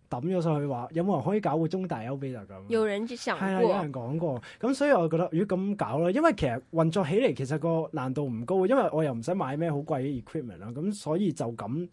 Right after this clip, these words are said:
Speaker 1: 呃，拎部攝影機咁樣出去拍就係啦，只要你夠厚面皮嘅話。
Speaker 2: <laughs>
Speaker 1: 係啦，呢個係好緊要，呢個真係豁出去做嘅，成個人真係。
Speaker 2: 沒錯，但是你知道，而且在大學嘛，我們很多時候認識的人的圈子都很窄啊，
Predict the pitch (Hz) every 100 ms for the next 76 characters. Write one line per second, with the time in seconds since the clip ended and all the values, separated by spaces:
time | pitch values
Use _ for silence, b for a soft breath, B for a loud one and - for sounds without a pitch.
0 | B B B B B - 131 127 196 196
1 | 135 120 147 135 143 165 147 139 - 175
2 | 120 - 117 - 110 98 127 104 92 -
3 | - 175 165 131 113 110 113 104 98 85
4 | 87 98 - 269 294 330 226 202 190 -
5 | 233 302 226 220 139 156 175 160 170 156
6 | 233 226 226 202 143 - B B B -
7 | 202 - 208 190 147 110 113 110 113 104
8 | 90 131 110 95 B B 247 262 349 427
9 | 427 381 - 202 277 269 277 233 254 277
10 | 240 - 175 180 180 190 262 302 220 269
11 | - 262 262 320 277 214 190 175 208 -
12 | 285 269 277 220 208 - - -